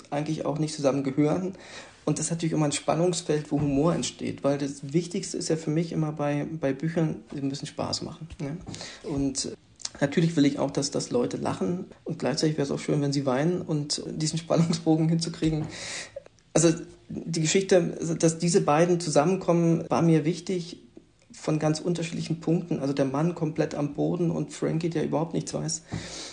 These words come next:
Weil es langweis-, langweiligste wäre natürlich gewesen, ein Mann geht in eine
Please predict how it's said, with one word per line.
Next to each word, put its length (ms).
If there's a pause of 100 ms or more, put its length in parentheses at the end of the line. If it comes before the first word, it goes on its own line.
(180)
Weil 160
es 140
langweis-, 600
langweiligste 500
wäre 100
natürlich 200
gewesen, 440
ein 220
Mann 320
geht 180
in 80
eine 220